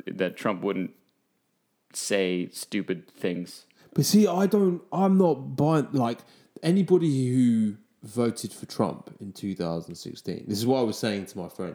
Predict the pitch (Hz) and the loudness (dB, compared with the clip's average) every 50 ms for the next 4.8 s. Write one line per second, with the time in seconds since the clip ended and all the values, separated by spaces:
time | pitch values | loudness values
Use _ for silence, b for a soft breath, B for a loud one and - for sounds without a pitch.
0 | - - - 113 117 113 - 92 92 - - 101 - - - - - - - - | -10 -10 -10 -10 -8 -8 -8 -10 -10 -10 -10 -10 -10 -12 -14 -16 -16 -16 -16 -16
1 | - - - - - - _ b b b b b b b b b b b 117 101 | -14 -14 -14 -14 -18 -20 _ b b b b b b b b b b b -8 -6
2 | 113 104 101 95 73 62 90 120 135 127 117 - - 113 101 90 85 - - 85 | -4 -4 -2 -4 -4 -4 -2 0 0 0 0 0 0 0 0 -2 -4 -6 -14 -18
3 | - - - - 107 110 123 127 127 127 131 135 127 110 - 113 - - - 113 | -20 -18 -12 -8 -4 -2 0 0 0 0 0 -2 -2 -4 -6 -12 -6 -2 0 0
4 | 98 95 107 104 92 69 87 90 85 82 - 95 82 78 - | 0 2 0 0 0 -2 -4 -10 -10 -8 -8 -8 -8 -8 -10